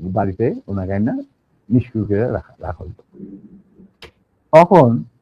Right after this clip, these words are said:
I was the only, কেউ জিয়া রহমানের আশেপাশে যায় না, কারণ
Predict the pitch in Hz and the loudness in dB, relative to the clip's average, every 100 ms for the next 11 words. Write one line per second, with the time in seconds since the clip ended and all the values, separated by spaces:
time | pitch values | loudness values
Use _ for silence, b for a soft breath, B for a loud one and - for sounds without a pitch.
0 | _ _ _ _ 117 139 156 135 123 143 | _ _ _ _ 4 6 6 6 6 6
1 | - - 180 202 123 139 135 123 127 107 | 2 6 10 10 10 8 8 6 4 0
2 | 110 117 104 107 87 85 - _ _ _ | -2 -4 -4 -6 -6 -12 -16 _ _ _
3 | 123 120 | -2 -2